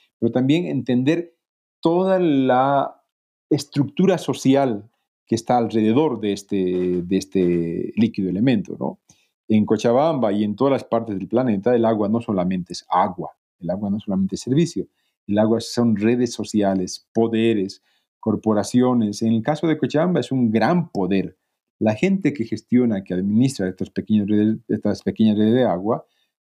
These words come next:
tienen muchísimo poder. Si uno se pone a mirar, por ejemplo, los alcaldes del Valle Bajo, del Valle Alto, todos,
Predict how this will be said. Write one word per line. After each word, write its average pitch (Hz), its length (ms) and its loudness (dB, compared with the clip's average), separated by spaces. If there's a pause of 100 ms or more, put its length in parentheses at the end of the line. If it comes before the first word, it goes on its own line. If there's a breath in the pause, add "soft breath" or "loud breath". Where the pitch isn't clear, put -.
tienen 120 340 2
muchísimo 156 720 2
poder. 92 400 -4 (360)
Si - 120 -2
uno 175 120 4
se 190 100 2
pone 156 220 2
a 120 80 4
mirar, 113 440 2
por 98 160 -4
ejemplo, 98 600 -4 (420)
los 120 260 2
alcaldes 120 560 0
del 104 180 -2
Valle 110 260 0
Bajo, 113 300 0
del 98 160 -6
Valle 113 300 4
Alto, 95 520 -2 (180)
todos, 123 640 -2